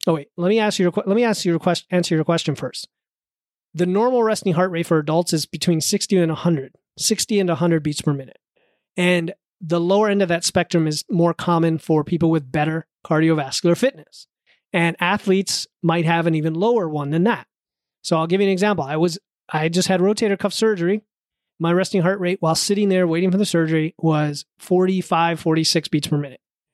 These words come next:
And they said, "Oh, are you an athlete?" I said, "Well, I really thank you very much for that." And, and I, it always, I always love when people say that because I never used to consider myself an athlete. I used to be overweight. My resting heart rate used to be closer to the mid sixties.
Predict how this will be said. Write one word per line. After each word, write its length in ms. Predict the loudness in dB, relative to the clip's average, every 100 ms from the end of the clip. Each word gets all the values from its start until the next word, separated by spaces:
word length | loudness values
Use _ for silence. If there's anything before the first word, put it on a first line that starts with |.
| _ _ _ -2
And 100 | 0
they 60 | 2
said, 200 | 0 0
"Oh, 160 | 2 2
are 60 |
you 180 | 2 0
an 80 | 0
athlete?" 480 | -4 -4 -8 -16 -4
I 40 |
said, 280 | -2 0 -2 _ _ _ _ -2
"Well, 100 | 0
I 80 |
really 260 | 2 2 2
thank 280 | 0 0 2
you 60 |
very 180 | 2 2
much 240 | 2 0 0
for 120 | 0
that." 280 | 0 -4 -8 _ -6
And, 280 | -4 -4 -6 -4
and 120 | -2
I, 60 | -2
it 100 | 0
always, 420 | 2 2 0 -4
I 120 | 0
always 180 | 2 2
love 160 | 2 2
when 80 | 0
people 220 | 0 -2
say 260 | 0 2
that 180 | 2 0
because 460 | -2 0 0 0 -4 -6
I 120 | -2
never 400 | 0 2 2 2
used 220 | 0 -2 -2
to 80 |
consider 320 | -2 0 2 0
myself 320 | 0 -2 -2
an 80 | -6
athlete. 360 | -4 0 0 0
I 40 |
used 120 | 0
to 60 | 2
be 100 | 2
overweight. 480 | 0 0 0 0 -8 _ _ _ -4
My 120 | 0
resting 320 | 2 2 2
heart 160 | 2 0
rate 160 | -2
used 200 | -2 -2 2
to 40 |
be 240 | 2 0
closer 380 | -2 -2 0 0
to 320 | 0 -2 -4 0
the 80 |
mid 220 | 0 0 0
sixties. 600 | 0 -2 0 0 2